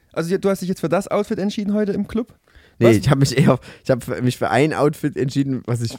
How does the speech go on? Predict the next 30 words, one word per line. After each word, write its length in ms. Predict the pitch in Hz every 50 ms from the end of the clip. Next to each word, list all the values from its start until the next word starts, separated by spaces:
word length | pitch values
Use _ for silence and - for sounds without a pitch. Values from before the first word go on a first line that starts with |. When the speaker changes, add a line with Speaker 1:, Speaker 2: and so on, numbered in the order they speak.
| - -
Speaker 1:
Was 120 | - 160 -
Speaker 2:
zwei 160 | 127 151 170
Speaker 1:
du 80 | 147 156
Speaker 2:
Outfits, 400 | 170 165 - - 165 165 - -
die 100 | 127 123
ich 80 | 113 120
mitnehme. 640 | 113 123 160 - - 185 185 196 196 202 208 240 254 - - _ _ _ _ _ _
Und 300 | - 135 135 139 - -
das 180 | 156 175 - -
war 140 | 160 156
das, 260 | 147 147 147 160 - 127
wo 60 | 135 139
ich 120 | 135 -
gesagt 280 | - 131 139 135 143 151
hab, 120 | 131 98
das 160 | - 143 135
la-, 200 | 135 131 131 123 -
das 180 | 131 131 127
lasse 220 | 127 127 127 127 127
ich 100 | 113 -
jetzt 260 | 120 117 - - -
an. 280 | 85 90 82 87 95 - _
Speaker 1:
Ja, 300 | _ 156 165 156 139 123 - - -
genau. 240 | - - 170 170 139
Da 320 | 117 127 147 156 147 160 156
wurde 160 | 165 165 170
sozusagen 280 | 160 160 - 175 160 160
nicht 140 | 170 -
groß 140 | - 170 160
drüber 180 | - - 147